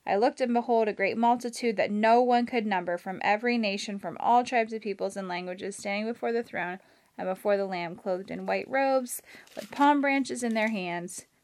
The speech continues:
crying out in a loud voice, 'Salvation belongs to our God who sits on the throne and to the Lamb.'" Uh, so it's really interesting because this call out from Isaiah that we're seeing in chapter sixty-six here at the end of Isaiah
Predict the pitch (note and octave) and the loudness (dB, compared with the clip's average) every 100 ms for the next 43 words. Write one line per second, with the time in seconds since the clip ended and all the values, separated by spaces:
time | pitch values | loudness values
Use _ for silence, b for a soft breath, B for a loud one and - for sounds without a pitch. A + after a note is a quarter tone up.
0 | _ - G#3+ A3+ A3+ G#3 A2+ F#3 E3+ F3 | _ 2 6 6 4 0 0 -2 0 0
1 | E3+ F3 - F3+ F3+ F#3 A3 G#3+ G3+ G3+ | -2 -2 -2 -2 -2 -4 -6 -4 -4 -4
2 | G#3 F#3+ F3+ - F#3 G3 - - F#3+ F#3+ | -2 -2 -2 -2 -4 -8 -8 -8 -8 -10
3 | G3 G#3 - G2 F#3+ b b b b - | -10 -8 -6 -6 -10 b b b b -8
4 | F#3+ F#3+ F#3 F#3 F3 C#3+ D#2+ A#3 _ b | -6 -4 -6 -6 -6 -6 -6 -10 _ b
5 | b b - G#3 G#3 B3+ C4 D#4+ C#4 A#3+ | b b -2 -2 2 0 2 4 4 4
6 | C4+ - C#4 B3+ A3+ A#3+ G3+ G3+ - - | 0 0 0 0 0 4 6 6 0 -10
7 | G#3 G3+ G#3+ G#3+ - - A#3 A#3 A3 G#3 | -12 0 2 2 -4 4 6 8 8 6
8 | - G#3+ F#3 F#3+ A#3 A#3 A#3 A3 A#3 - | 2 -4 -2 0 4 4 6 4 2 -2
9 | G3 - G3+ - A3+ G#3+ A3 G#3 G3+ G3+ | -4 -2 -4 0 0 0 0 0 0 -4
10 | G3+ - F#3+ F#3+ - - A3 G#3+ G3 - | -6 -6 -6 -6 -6 -4 -2 -2 -4 -4
11 | A3+ A#3 A3+ G#3+ G#3 F3 F#2+ G2+ | 0 2 2 2 2 -2 0 -2